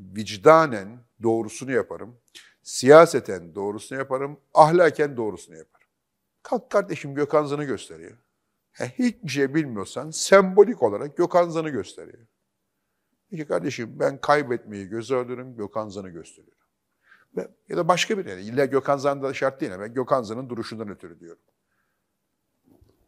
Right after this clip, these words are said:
Bambaşka birini göster. Kaleci Volkan'ı göster ya. Hataylı Hatay değil ama aldığı pozisyondan ötürü söylüyorum. Onu göster. Peki bak biz bu davaya, bu meseleye, Hatay deprem sonrasında Hatay'a sahip çıkana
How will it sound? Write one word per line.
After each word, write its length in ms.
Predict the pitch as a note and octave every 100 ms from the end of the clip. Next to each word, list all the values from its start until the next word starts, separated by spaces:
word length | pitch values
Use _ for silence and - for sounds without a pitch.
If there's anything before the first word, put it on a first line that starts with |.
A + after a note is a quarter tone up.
| _ A#3
Bambaşka 440 | A3+ G#3 - F#3+
birini 160 | F3+ E3+
göster. 340 | - - _ _ _ -
Kaleci 420 | - F#3 G#3 G#3+
Volkan'ı 360 | G#3 F#3+ G3 G3+
göster 360 | E3+ - F#2+
ya. 180 | F2 A2+ _ _ _ _ _
Hataylı 420 | - D3+ - C3
Hatay 280 | B2+ C#3 C#3+
değil 140 | F#3
ama 160 | E3 C#3+ F#2 - _ _ - _ _ _ _ _ -
aldığı 480 | D3+ C3+ A2+ C3
pozisyondan 420 | C3+ B2 - A2+ G#2
ötürü 220 | - E2
söylüyorum. 380 | - E2+ - _ _ _ _ _ _
Onu 220 | G3+ G#3+
göster. 340 | G#3+ D#3+ - F2 _ _ _ _ _ _ -
Peki 220 | G#3 D#3+
bak 140 | A2+ - _ -
biz 520 | E3 E3+ D#3+ - - _ -
bu 160 | D#3+ D3+
davaya, 640 | C3+ C3 A#2+ A2 A2 A2
bu 100 | C3+
meseleye, 520 | B2+ - A2+ G2+ F#2
Hatay 560 | G#2 - C3 C3 A2+ G2+
deprem 380 | G#2+ - A#2+
sonrasında 460 | A2 G#2+ G#2 G#2 G2
Hatay'a 380 | - C3 A#2+ A2
sahip 360 | - A2+ A#2
çıkana 380 | - A2+ F2+ F2